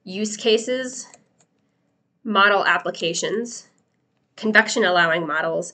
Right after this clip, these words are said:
and it's called Grid Stat Forecast F V three obs goes brightness temp D map dot conf. So we'll go ahead and open this file.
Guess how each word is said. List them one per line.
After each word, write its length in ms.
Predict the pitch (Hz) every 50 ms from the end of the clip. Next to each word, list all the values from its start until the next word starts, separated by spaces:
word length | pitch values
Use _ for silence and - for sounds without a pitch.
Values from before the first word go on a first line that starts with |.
| -
and 100 | 214 196
it's 180 | 190 - - -
called 420 | - - 220 202 196 190 190 180 - - -
Grid 380 | - - 247 269 285 262 269
Stat 500 | - - - 247 220 220 214 208 202 -
Forecast 680 | - - - 240 247 262 262 285 277 285 294 - - - -
F 240 | 208 214 208 - -
V 160 | 240 233 233
three 440 | - 220 196 185 180 180 175 175 - _ _ _ _ _ _ _ _ - -
obs 420 | 202 214 226 233 233 214 208 -
goes 640 | - - - 202 185 180 180 175 170 175 175 -
brightness 580 | - _ _ - 208 196 - - 220 214 214 -
temp 380 | - - 208 185 180 175 175 - - 170 -
D 220 | - 196 180 180
map 340 | 160 143 160 160 - - -
dot 300 | - 165 139 - - -
conf. 480 | - - 127 - _ - - - _ _ _ _ _ _ _ _ _ _ _ _ _ _ - _ _ _ _ _ - -
So 120 | - - 214
we'll 80 | 226
go 100 | 226 269
ahead 200 | 269 254 247 285
and 160 | 285 254 - 202
open 200 | 208 214 220 220
this 160 | 233 226 -
file. 420 | - 156 139 160 190 247 285 277